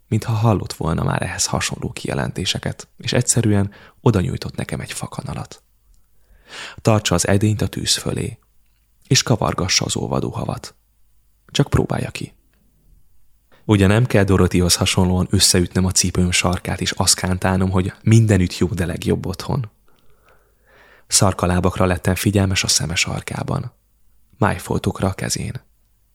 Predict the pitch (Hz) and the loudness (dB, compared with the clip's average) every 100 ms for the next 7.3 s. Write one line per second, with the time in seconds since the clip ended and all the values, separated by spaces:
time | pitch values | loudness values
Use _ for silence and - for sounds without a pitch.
0 | _ _ _ - 98 110 110 87 - - | _ _ _ -6 2 2 2 -2 -6 -6
1 | - - - - - - - - - 110 | -6 -6 -6 -6 -8 -8 -6 -8 -8 -10
2 | _ _ _ _ _ - 131 - - - | _ _ _ _ _ -12 -10 -4 -4 -4
3 | 110 120 - - 117 - _ - - - | -8 -8 -8 -8 -10 -12 _ -20 -20 -20
4 | - _ _ _ - _ - _ _ - | -20 _ _ _ -20 _ -20 _ _ -16
5 | - - - 113 - - 87 85 90 - | -12 -6 2 4 4 2 0 0 0 0
6 | - 92 95 104 110 101 - - - - | -2 0 2 2 2 0 -2 -2 -4 0
7 | 104 110 120 | 2 2 -2